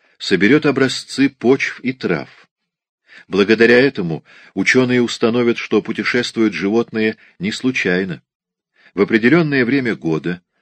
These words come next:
они кормились в определенных зонах, причем многие из этих участков лежали далеко за пределами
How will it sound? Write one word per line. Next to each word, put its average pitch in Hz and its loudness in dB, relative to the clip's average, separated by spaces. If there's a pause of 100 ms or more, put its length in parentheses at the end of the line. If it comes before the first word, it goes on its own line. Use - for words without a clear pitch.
(200)
они 127 2
кормились 135 0
в 95 0
определенных 110 0
зонах, 80 -6 (540)
причем 117 2
многие 117 0
из 95 -6
этих 98 -2
участков 95 -4 (240)
лежали 117 2
далеко 101 2
за 156 -2
пределами 135 0